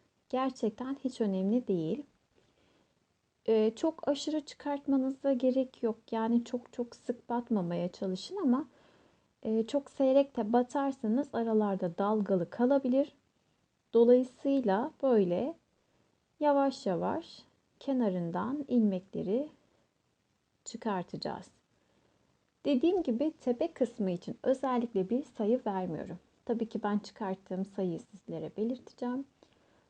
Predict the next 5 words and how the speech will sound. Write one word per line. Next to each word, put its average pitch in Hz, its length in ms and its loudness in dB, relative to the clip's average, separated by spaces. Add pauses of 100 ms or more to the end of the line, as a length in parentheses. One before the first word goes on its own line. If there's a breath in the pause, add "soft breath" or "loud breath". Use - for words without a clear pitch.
(280 soft breath)
Ama 233 240 4
özellikle 226 600 0
bir - 100 -4
sayı 175 360 -6
vermeyeceğim. 240 720 0